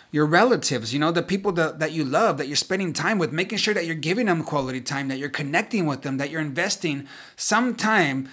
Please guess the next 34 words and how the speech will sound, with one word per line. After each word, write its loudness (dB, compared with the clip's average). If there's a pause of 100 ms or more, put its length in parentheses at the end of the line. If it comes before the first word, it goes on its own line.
(480)
something 4
into 2
it 2
to -2
develop 2
a 4
relationship 2
with -6
your 0
relatives. 0 (840)
With 2
your 4
income, 2 (120)
do -2
you 4
have 2
a -2
budget? 0
Do -6
you 0
know 4 (120)
how, -4
how 4
much 4
is 0
coming 2
in, 4
how 0
much -2
is -2
going 2
out? -2 (320)
Are 0
you 4